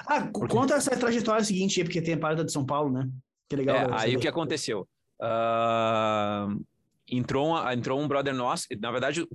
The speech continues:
Speaker 2: pelos guris que entraram na banda, tinham outros amigos deles que também começaram a trabalhar com a gente. Então, daqui a pouco, a,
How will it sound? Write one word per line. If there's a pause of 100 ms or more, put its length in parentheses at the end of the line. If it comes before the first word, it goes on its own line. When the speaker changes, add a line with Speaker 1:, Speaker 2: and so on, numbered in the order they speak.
(120)
Speaker 2:
pelos
guris
que
entraram
na
banda, (360)
tinham
outros
amigos
deles
que
também
começaram
a
trabalhar
com
a
gente.
Então,
daqui
a
pouco,
a,